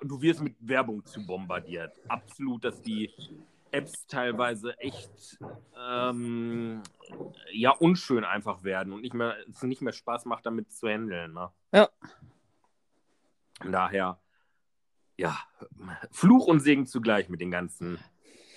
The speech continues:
Speaker 1: Klamotten.
Speaker 2: Ja, ich, ich kann, ich kann's ja verstehen, dass du dafür Geld bezahlst, ne? Also wenn's eine gute App ist,
Speaker 1: G-,
Speaker 2: ist gar
Speaker 1: genau,
Speaker 2: kein
Speaker 1: wenn's eine gute App ist, äh, bin ich da auch gerne bereit, auch ein paar Euro mehr zu bezahlen. Also ich glaub, boah,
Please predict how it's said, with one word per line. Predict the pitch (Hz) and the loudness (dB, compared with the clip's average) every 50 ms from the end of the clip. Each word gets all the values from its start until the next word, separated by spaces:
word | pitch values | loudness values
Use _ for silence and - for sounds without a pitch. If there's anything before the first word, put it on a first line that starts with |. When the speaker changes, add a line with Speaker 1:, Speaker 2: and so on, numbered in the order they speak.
| - - | -20 -10
Speaker 1:
Klamotten. | - - 123 120 120 120 | -2 0 2 2 6 8
Speaker 2:
Ja, | 202 220 196 | 10 10 10
ich, | 196 208 - - 104 90 82 - - - _ _ - - - - | 10 6 4 -2 -6 -8 -8 -10 -16 -20 _ _ -20 -16 -4 4
ich | - 190 - | 4 6 8
kann, | - 226 - | 8 8 8
ich | - - - | 8 10 10
kann's | 226 277 294 349 | 10 10 12 10
ja | 294 | 10
verstehen, | 262 247 254 262 277 269 | 10 10 10 10 10 10
dass | 277 262 - | 10 8 8
du | 233 | 6
dafür | 233 226 196 214 208 | 4 6 6 6 4
Geld | 196 214 214 | 4 2 2
bezahlst, | - - - - 311 339 453 453 - - _ - _ - | 0 -10 -6 -4 -4 -2 -4 -4 -8 -16 _ -20 _ -2
ne? | 220 320 403 427 - - | 0 0 0 0 -4 -2
Also | - 226 226 226 | 0 2 4 4
wenn's | 233 233 - | 2 2 0
eine | 233 202 | 0 -2
gute | 240 233 - | 0 4 6
App | 160 262 - 392 | 6 6 10 8
ist, | 415 415 - - - | 8 6 6 -2 -4
Speaker 1:
G-, | - | -2
Speaker 2:
ist | 160 214 | 0 2
gar | - 160 | 2 4
Speaker 1:
genau, | 151 226 233 277 277 | 6 8 10 10 10
Speaker 2:
kein | 120 113 | 8 8
Speaker 1:
wenn's | 143 147 - | 2 -2 -2
eine | 190 180 | -4 -4
gute | 165 190 - - - - | -4 -4 -4 -4 -4 -4
App | 180 - - - | -4 -10 -6 -6
ist, | 220 247 - - 170 | -6 -6 -6 -14 -20
äh, | 151 147 165 175 185 185 180 170 165 165 160 143 139 | -14 -10 -8 -6 -4 -4 -6 -6 -10 _ -20 -20 -16
bin | 151 147 143 175 175 190 | -12 -4 0 0 0 0
ich | 180 - | 0 0
da | 180 | -2
auch | 156 147 | -2 0
gerne | 143 160 180 202 202 | 0 -2 0 0 0
bereit, | 180 170 156 170 175 175 - - - - - 196 180 | 0 -2 0 0 0 0 0 -4 -10 -8 -8 -6 -2
auch | 175 160 156 170 | -2 -2 -2 -2
ein | 170 | -6
paar | - - 160 147 | 0 0 0 2
Euro | 175 165 147 156 | 2 -2 -2 0
mehr | 156 190 254 254 | 0 0 -2 -2
zu | - - 127 | -4 -10 -10
bezahlen. | 110 - - - 107 110 107 | -10 -10 -6 -4 -4 -4 -4
Also | 110 110 110 | -6 -10 -12
ich | 117 - | -12 -6
glaub, | - 147 160 175 - - _ _ _ _ _ _ _ _ _ _ _ _ _ _ _ _ _ _ - - - - - | 0 4 4 4 4 2 _ _ _ _ _ _ _ _ _ _ _ _ _ _ _ _ _ _ -20 -14 -8 0 2
boah, | - 135 135 131 - | 4 4 4 2 0